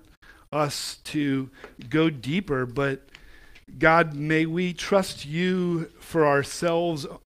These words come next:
and others as well. And may, when, when we see others who are not willing, God, just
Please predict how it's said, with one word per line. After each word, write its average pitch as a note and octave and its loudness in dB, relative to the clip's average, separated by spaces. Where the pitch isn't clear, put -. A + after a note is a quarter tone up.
and E3 0
others D3+ -2
as A#2+ -6
well. A#2+ -6
And C3 -6
may, C#3+ 0
when, D#3 -2
when D#3 2
we D#3 -2
see E3 -6
others D3 -4
who D#3+ -8
are C#3 -4
not C#3 -4
willing, C3 -8
God, C3 -6
just F3 -10